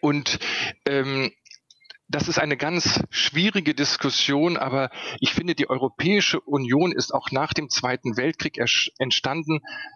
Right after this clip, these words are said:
so sehe ich sie jedenfalls, eine Wertegemeinschaft. Und ich finde es ganz, ganz wichtig, dass wir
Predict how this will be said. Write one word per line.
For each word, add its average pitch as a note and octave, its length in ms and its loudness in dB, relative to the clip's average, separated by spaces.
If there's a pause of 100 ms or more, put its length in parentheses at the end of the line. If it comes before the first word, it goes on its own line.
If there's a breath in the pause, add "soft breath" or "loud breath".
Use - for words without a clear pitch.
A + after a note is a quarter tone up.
(200 loud breath)
so A#2+ 180 2
sehe B2 220 0
ich - 180 2
sie F3+ 120 0
jedenfalls, C3 580 0
eine B2 240 -2
Wertegemeinschaft. G#2 1040 0
Und B2 240 0 (260 loud breath)
ich - 140 2
finde D#3+ 260 0
es - 160 -2
ganz, D#3+ 320 -2
ganz C3 360 -4
wichtig, D#3 500 0 (380 loud breath)
dass C#3 300 0
wir C#3+ 340 2